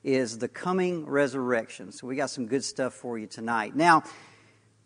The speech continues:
we all know, and we should know by now, it told us in Romans six, and it told us again in Romans seven, and it told us again in Romans eight,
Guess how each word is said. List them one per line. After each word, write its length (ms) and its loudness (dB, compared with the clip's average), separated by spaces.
we 220 12
all 240 12
know, 440 10
and 140 6
we 80 6
should 340 6
know 240 6
by 200 8
now, 340 6
it 140 0
told 240 4
us 120 0
in 120 2
Romans 300 6
six, 360 6
and 80 0
it 60 -6
told 200 4
us 140 -2
again 240 2
in 80 2
Romans 320 0
seven, 320 4
and 140 2
it 100 -8
told 200 2
us 120 -2
again 260 2
in 120 -2
Romans 400 0
eight, 320 6